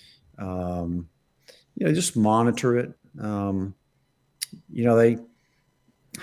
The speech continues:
women need about an eighth to a tenth the level that a man does. And on a men, I like to keep their level nine hundred to a thousand, somewhere like that. Um,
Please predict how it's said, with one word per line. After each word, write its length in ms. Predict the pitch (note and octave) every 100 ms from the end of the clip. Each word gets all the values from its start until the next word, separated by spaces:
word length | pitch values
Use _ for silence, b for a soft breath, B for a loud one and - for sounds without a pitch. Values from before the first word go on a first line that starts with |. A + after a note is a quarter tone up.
| B
women 400 | C#3+ C#3+ F#3 D3
need 220 | C3+ C#3 C3
about 560 | G#2+ A2 G2+ - - _ _ _ _ _ _ -
an 180 | A2+ -
eighth 380 | C3 C#3+ C#3 -
to 100 | G#2+
a 60 |
tenth 380 | G2 - B2+ A#2+
the 60 | G2+
level 560 | G2 G#2+ F#2 F2+ - -
that 180 | F#2+ G2
a 40 |
man 340 | F#2+ G2 F#2+ F#2
does. 240 | E2 E2+
And 120 | F2+
on 240 | F#2 G#2+ G#2+
a 40 |
men, 320 | G2+ C3+ F#3
I 60 | C3+
like 180 | B2 A#2+
to 60 | A2
keep 240 | A#2+ A#2
their 100 | G#2+
level 440 | G2+ A2+ G#2 G2 B B B _
nine 260 | G#2+ A#2 A2
hundred 360 | A2+ A2 A2+
to 60 | G2
a 40 |
thousand, 600 | F2+ - F#2+ G2 G2 G2
somewhere 320 | F2+ G#2+ G2 F#2
like 240 | F2+ -
that. 260 | F2+ F2 - E2 b b b _ - -
Um, 560 | G2+ F#2+ F2 F2 F2